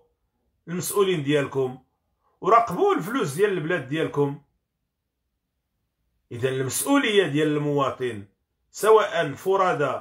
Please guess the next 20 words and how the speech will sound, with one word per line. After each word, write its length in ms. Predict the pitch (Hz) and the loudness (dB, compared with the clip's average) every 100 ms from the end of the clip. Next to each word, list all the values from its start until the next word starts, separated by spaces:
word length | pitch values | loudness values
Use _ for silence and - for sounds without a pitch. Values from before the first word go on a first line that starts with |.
| - _ | -10 _
هاد 80 | 123 | -12
المواطنين 680 | 147 170 165 147 165 151 139 | -8 -2 -2 -2 -4 -4 -4
كانوا 260 | 170 175 147 | -4 -4 -2
فرادى 360 | 160 156 147 | 0 2 2
أو 180 | 143 160 | 0 0
لا 140 | 151 | -2
كانوا 240 | 143 156 139 | -2 -2 -4
في 140 | 127 | -6
جمعيات، 680 | 120 120 113 135 294 381 - - _ _ _ _ | -8 -6 -4 -4 -4 -4 -8 -16 _ _ _ _
راه 140 | 285 254 | 2 2
المسؤولية 640 | 165 - 214 226 180 147 | 2 -6 -6 -6 -4 -4
ديالهم 400 | 131 147 202 349 | -2 -2 0 -2
هو 160 | 170 196 | 0 0
أنهم 440 | 196 170 143 147 | -2 -4 -2 -2
يراقبوا 540 | 139 135 131 160 349 440 | -2 -2 -4 -2 2 2
الشأن 440 | - 269 170 190 | 0 -8 -8 -6
العام، 440 | 156 147 139 143 _ _ _ _ - - | -4 -4 -4 -8 _ _ _ _ -20 -8
يراقبوا 880 | 185 220 190 - 165 339 381 226 - _ _ _ 156 | 0 4 4 2 -2 2 2 2 -2 _ _ _ -8
النشيط 420 | 190 240 - 220 | -2 0 2 -2
السياسي، 840 | - - 190 180 147 156 143 | -2 -6 -2 -2 -2 -2 -4